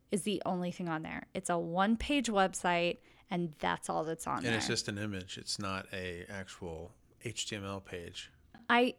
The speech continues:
Speaker 1: it is an H T M L page, but this,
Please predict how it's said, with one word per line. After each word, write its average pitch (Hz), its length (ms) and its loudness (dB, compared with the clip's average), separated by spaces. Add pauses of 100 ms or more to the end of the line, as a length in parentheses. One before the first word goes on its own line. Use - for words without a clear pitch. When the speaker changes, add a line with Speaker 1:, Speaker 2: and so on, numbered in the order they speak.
Speaker 1:
it 247 180 12
is 277 220 8
an 254 100 10
H 208 300 4
T 202 80 2
M 185 120 4
L 165 180 6
page, - 600 -2 (340)
but 185 320 4
this, 226 600 8